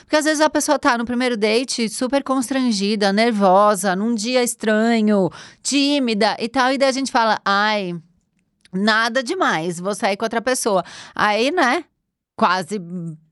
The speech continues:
parte dessa pra melhor, volta com o outro. O outro, o que que ela viu? Que foi um primeiro date básico, porque ele ainda não tinha mostrado todo o seu potencial. Então, não desiste de primeira do cara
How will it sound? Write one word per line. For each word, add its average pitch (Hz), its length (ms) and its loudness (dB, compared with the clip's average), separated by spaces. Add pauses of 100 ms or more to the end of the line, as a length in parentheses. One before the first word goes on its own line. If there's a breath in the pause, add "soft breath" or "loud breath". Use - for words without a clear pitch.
(220)
parte 202 380 0
dessa 185 320 -2
pra 196 100 -2
melhor, 226 520 2 (440 soft breath)
volta 233 400 0
com 330 100 -6
o 339 40 0
outro. 277 360 2
O 262 140 -4
outro, 294 540 2
o 214 40 -8
que 277 140 -8
que 294 80 -6
ela 277 140 -2
viu? 214 380 -8 (420 soft breath)
Que 285 140 -8
foi 320 180 -4
um 311 80 -6
primeiro 277 300 -6
date 208 320 -8
básico, 226 580 -2
porque 247 220 -10
ele 285 100 -6
ainda 320 220 -8
não 370 160 -10
tinha 453 380 -8
mostrado 247 400 -6
todo 208 220 -6
o - 40 -18
seu 196 100 -6
potencial. 180 720 -4
Então, 254 480 -2
não 403 220 -8
desiste 392 560 0
de 294 100 -4
primeira 226 480 -2
do 185 140 -4
cara 170 480 0